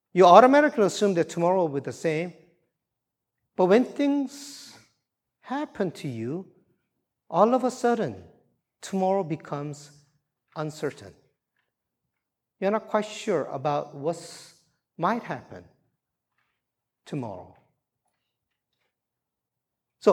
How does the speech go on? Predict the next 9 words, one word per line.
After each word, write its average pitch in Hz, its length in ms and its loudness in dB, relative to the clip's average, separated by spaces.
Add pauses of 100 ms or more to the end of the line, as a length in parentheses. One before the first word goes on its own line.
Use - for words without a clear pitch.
(160)
whether 294 340 10 (180)
you 226 720 6 (720)
accept 285 400 2
it 302 80 4
or 190 160 4
not, 147 140 0
whe-, 220 180 10
whether 233 220 8
you 226 260 6